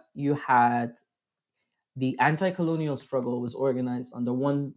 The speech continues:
Marxist party called the P P P. One wing of that Marxist party was Burnham, and the other wing of that party was Jagan,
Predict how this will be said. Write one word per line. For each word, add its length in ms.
Marxist 560
party 320
called 220
the 40
P 220
P 280
P. 220
One 300
wing 280
of 80
that 180
Marxist 460
party 420
was 260
Burnham, 640
and 100
the 80
other 200
wing 320
of 120
that 200
party 720
was 300
Jagan, 540